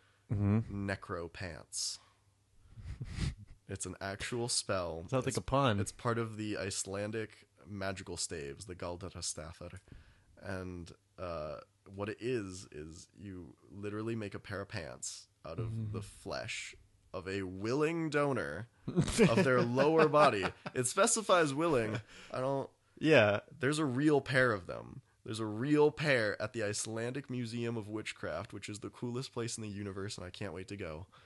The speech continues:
Speaker 2: Um, and what it is, is you put a gold coin and the spell sigil
Speaker 1: Mm-hmm.
Speaker 2: in the ball sack of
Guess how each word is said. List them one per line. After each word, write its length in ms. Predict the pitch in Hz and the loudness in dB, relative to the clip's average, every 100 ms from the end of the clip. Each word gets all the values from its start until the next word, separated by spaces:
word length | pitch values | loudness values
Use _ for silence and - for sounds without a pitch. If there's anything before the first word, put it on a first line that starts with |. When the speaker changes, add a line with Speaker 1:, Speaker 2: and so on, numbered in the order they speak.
| _ _ _ _ _ _ - | _ _ _ _ _ _ -2
Speaker 2:
Um, 480 | 117 110 107 101 - _ | 0 0 -2 -8 -16 _
and 280 | 113 117 117 | -2 0 -2
what 260 | 113 117 139 | -4 -4 -4
it 100 | - | -4
is, 320 | 143 135 104 | -4 -4 -4
is 220 | - 107 110 | -6 -8 -8
you 100 | 107 | -10
put 340 | - 139 - - | -4 -4 -4 -6
a 140 | 98 - 117 | -8 -8 -4
gold 380 | 127 131 143 - | 0 2 0 -4
coin 580 | - 131 104 95 98 - - _ _ _ - | -2 0 0 -2 -4 -8 -16 _ _ _ -6
and 380 | 113 110 110 104 - | -2 -2 -2 -4 -6
the 520 | 101 104 98 92 87 62 | -4 -2 -2 -2 -4 -6
spell 720 | - - 156 151 131 110 107 _ _ _ _ _ | -4 -2 2 4 4 0 -4 _ _ _ _ _
sigil 600 | - - 110 98 87 101 - 117 | -6 -2 -2 -2 -4 -6 -8 -4
Speaker 1:
Mm-hmm. 300 | 104 104 113 - | 0 2 0 -2
Speaker 2:
in 220 | 113 113 | -4 -2
the 60 | 107 | -4
ball 320 | 95 101 101 | -4 -2 -2
sack 520 | - - 64 - - - - _ _ _ _ _ _ | -2 -6 -8 -10 -16 -20 -20 _ _ _ _ _ _
of 260 | 101 87 | -4 -4